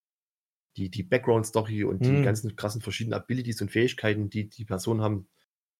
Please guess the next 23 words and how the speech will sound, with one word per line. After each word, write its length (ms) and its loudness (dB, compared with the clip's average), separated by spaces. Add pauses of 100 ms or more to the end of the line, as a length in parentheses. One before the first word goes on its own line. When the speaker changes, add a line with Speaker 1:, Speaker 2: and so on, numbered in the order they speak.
(140)
Speaker 1:
das 140 -10
ist 60 -6
schon 120 0
heftig 400 0
und 160 -4
sehr 500 4 (140)
umfangreich. 760 -2
Und, 280 -2 (800)
hm, 320 6 (580)
das 180 -2
ist, 220 -2
mag 300 6
wirklich 220 2
ein 120 -2
saugeiles 400 2
Spiel 220 -2
sein. 200 4
Ich 280 -6
guck 160 -6
mir 100 2
noch 140 2
mal 160 4
irgendwie 580 2